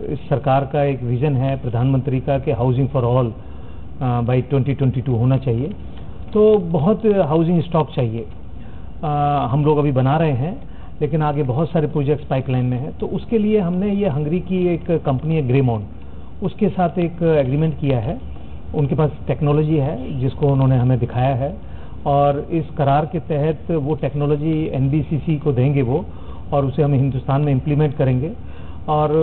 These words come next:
उस टेक्नोलॉजी को अगर यूज़ करने से, अ, construction बहुत fast हो जाएगा। Means के आप ऐसा समझिए कि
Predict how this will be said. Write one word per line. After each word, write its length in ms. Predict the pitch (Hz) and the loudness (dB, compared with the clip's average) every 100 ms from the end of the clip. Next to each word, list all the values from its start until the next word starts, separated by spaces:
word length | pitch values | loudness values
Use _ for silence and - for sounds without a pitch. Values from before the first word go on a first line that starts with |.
| 160 - | 2 0
उस 280 | 220 - - | -2 -2 -2
टेक्नोलॉजी 640 | 131 - 208 208 185 208 | -2 0 0 2 2 0
को 140 | 208 196 | 0 0
अगर 180 | 175 | 2
यूज़ 320 | 170 170 202 - | 0 0 0 0
करने 320 | 160 175 175 | 0 0 0
से, 280 | - 156 185 | 2 0 0
अ, 60 | - - - - - 185 170 170 | -6 -14 -12 -12 -6 -2 0 0
construction 1080 | - 180 - 233 220 - 247 240 240 240 233 208 | -2 -4 -2 -2 -2 0 2 4 4 4 2 -2
बहुत 320 | 151 160 - | 0 2 2
fast 280 | 165 135 139 | 0 0 -4
हो 60 | |
जाएगा। 420 | 123 120 123 143 139 | -6 -4 -4 -6 -6
Means 280 | 160 196 - | -4 -2 -2
के 300 | 196 175 160 - - - - | 0 0 -2 -6 -10 -10 -4
आप 540 | 165 165 - 175 180 - - | 0 0 0 0 2 0 -2
ऐसा 240 | 175 208 | 0 0
समझिए 360 | 180 175 180 185 | 2 2 4 2
कि 320 | 196 180 | 2 0